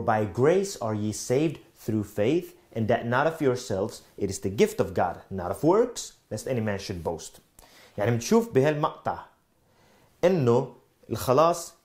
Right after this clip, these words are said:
هو هدية. نعمة الرب اللي بتخلصنا، كيف بيطلع لنا إياها؟ بس نآمن، أوكي؟ بلاش، إنه هي هدية، ومكتوب بذات المطرح إنه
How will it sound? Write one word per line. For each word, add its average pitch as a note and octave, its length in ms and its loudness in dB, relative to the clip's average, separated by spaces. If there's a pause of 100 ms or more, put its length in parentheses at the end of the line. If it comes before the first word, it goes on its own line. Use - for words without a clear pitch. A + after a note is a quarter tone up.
(120)
هو A2+ 100 0
هدية. G2 440 -4 (1400)
نعمة D3 460 2
الرب C3+ 320 4
اللي G2 100 -2
بتخلصنا، G2+ 480 -6
كيف F#3 160 0
بيطلع E3 280 4
لنا C3+ 80 0
إياها؟ B2+ 360 -2
بس A#2 180 -4
نآمن، G#2 440 -4 (220)
أوكي؟ C#3 380 0
بلاش، C3+ 600 2 (220)
إنه A2 140 2
هي C#3 260 4
هدية، C#3 400 2 (300)
ومكتوب C3 380 0
بذات G3 240 2
المطرح G3+ 540 -2 (320)
إنه C3+ 340 2